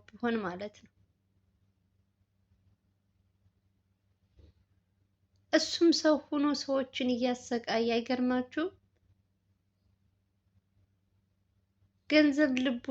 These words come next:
ደፍኖት ይበላል፣ ይጠጣል፣ እንደፈለገ፣ አሁን እንደፈለጉ እየተንቀሳቀሱ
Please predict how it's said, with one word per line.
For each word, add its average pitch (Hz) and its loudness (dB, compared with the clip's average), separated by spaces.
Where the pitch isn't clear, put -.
ደፍኖት 247 -2
ይበላል፣ 294 4
ይጠጣል፣ 262 -2
እንደፈለገ፣ 254 0
አሁን 269 0
እንደፈለጉ 240 -2
እየተንቀሳቀሱ 233 -6